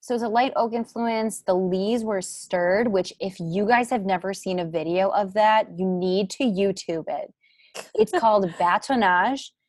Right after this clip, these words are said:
Speaker 1: and it's just, like, the coolest looking thing. It's, like, this whole beautiful, like, amber liquid, and then all of a sudden you see them stick in, like, this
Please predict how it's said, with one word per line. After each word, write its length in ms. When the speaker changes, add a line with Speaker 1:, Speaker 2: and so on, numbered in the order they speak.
Speaker 1:
and 180
it's 280
just, 120
like, 200
the 80
coolest 800
looking 480
thing. 400
It's, 200
like, 200
this 180
whole 460
beautiful, 880
like, 320
amber 440
liquid, 580
and 120
then 140
all 240
of 60
a 40
sudden 220
you 80
see 160
them 160
stick 300
in, 140
like, 200
this 180